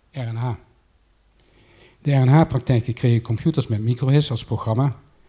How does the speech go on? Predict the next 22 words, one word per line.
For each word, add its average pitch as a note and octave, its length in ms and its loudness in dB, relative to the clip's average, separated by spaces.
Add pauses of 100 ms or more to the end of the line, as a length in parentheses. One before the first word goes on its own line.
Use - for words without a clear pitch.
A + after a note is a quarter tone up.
(180)
waardoor B2+ 260 0
zowel A#2+ 240 2
het A2+ 160 -2
probleemgeoriënteerde A#2 960 0
element G#2+ 340 -4
voorhanden C3 380 0
was D3 280 0 (280)
en D3+ 160 0
de C3 100 0
I C3 60 -2
C - 140 -4
P - 40 -6
C A2+ 280 -2
was G#2+ 160 -4
ingebouwd. G#2+ 540 -4 (1300)
Wel D3 140 2
bleek D#3+ 200 4
het D3+ 120 2
begrip C#3+ 300 -2
probleem D3 400 2
nog A#2+ 160 0
onduidelijk. G2+ 520 -4